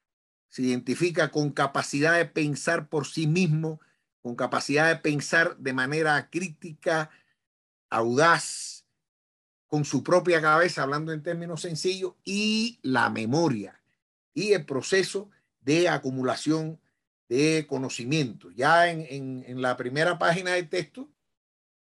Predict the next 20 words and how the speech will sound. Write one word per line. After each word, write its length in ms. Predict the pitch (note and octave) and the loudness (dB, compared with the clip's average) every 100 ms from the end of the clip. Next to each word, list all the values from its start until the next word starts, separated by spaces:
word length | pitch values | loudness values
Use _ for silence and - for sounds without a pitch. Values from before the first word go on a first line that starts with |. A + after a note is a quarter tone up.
| _ A#2+ | _ -8
eh, 840 | A#2 A2+ A2 G#2 G2+ F#2 F2+ _ _ _ | -6 -4 -4 -6 -8 -12 -20 _ _ _
él 280 | A2+ C3+ D3+ | -6 -2 -2
hace 220 | - E3 | 0 0
referencia 960 | D3+ C#3 C#3 F3+ D#3+ D3+ B2+ A2 - _ _ _ _ _ _ _ | 2 2 2 2 0 -2 0 -2 -8 _ _ _ _ _ _ _
a 140 | G#2 | -4
ese 640 | C#3 - C#3+ C#3 C3+ B2+ A#2+ | -2 -2 -2 0 2 0 0
patriarca 680 | B2 B2+ D#3+ E3 D3 C3+ C3+ | -2 2 2 2 -2 -2 0
de 240 | B2+ B2 | -2 -2
la 120 | A#2+ | -4
filosofía 560 | A#2+ B2+ A#2+ A2+ D3+ D3+ | -6 -8 -8 -2 2 2
antigua 720 | C#3+ E3 F3+ D3+ C#3 B2+ A#2+ | 0 -2 2 2 2 0 -4
que 120 | A#2+ | -8
respondía 600 | A#2+ - A#2+ A#2+ D3+ D3+ | -10 -10 -6 0 4 4
al 120 | C#3 C3+ | 2 -2
nombre 320 | D#3+ D3 C3+ | -4 -2 0
de 60 | |
Heráclito, 500 | C3+ F3+ C#3+ A#2+ A#2 | 4 2 2 -10 -8
Heráclito 480 | B2 D3 D#3 D3 C#3+ | -2 -2 -2 -6 0
de 140 | D3 G3 | 0 0
Éfeso, 360 | - B2 - | -4 -14 -20